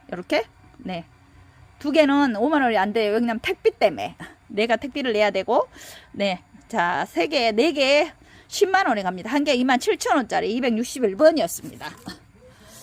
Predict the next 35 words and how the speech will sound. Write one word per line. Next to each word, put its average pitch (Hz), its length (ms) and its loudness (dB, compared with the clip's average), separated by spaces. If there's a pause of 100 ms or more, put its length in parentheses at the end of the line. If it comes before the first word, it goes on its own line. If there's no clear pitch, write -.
자, 320 140 0
이백육십이 359 680 0
번 339 200 2
찾으신 415 400 0
분이 339 180 -6
많은데요. 254 580 -2
가로가 262 320 0
이십삼, 285 440 -4
높이가 262 380 -2
십육, 240 640 -2
이만 254 260 0
오천 285 300 0
원씩에 254 400 -4
다섯 277 340 -4
개밖에 269 320 -4
없어요. 180 300 -8 (600)
다른 349 220 4
분이, 370 400 -4 (160)
어, 233 320 0
이거 233 240 0
열 320 140 -2
개 269 120 -2
들어왔는데, 233 640 -2 (140)
어, 240 280 -2
사가시고, 285 680 -2 (640)
네, 226 220 -2
이거를 359 440 0
갖다 311 340 2
달라고 381 320 0
맨날 277 220 -2
그러신 277 320 -4
분들이 208 200 -6
많아요. 208 360 0
왜냐면 233 240 -2
택배, - 340 -4